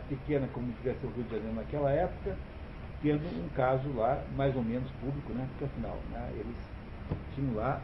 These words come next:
um, um ninho de amor,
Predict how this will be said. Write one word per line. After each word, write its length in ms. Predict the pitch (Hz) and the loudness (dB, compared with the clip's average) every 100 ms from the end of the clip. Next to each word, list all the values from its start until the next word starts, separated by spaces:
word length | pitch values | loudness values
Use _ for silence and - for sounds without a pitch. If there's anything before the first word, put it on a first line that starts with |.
| 131 | 0
um, 360 | 123 123 113 101 98 92 - - - - - | 0 2 0 0 -4 -6 -6 -6 -6 -8 -6
um 800 | 113 202 98 95 - - - - 131 | -4 -4 -4 -4 -4 -6 -6 0 4
ninho 220 | 165 143 | 6 6
de 100 | 113 | 4
amor, 300 | 95 135 | 4 6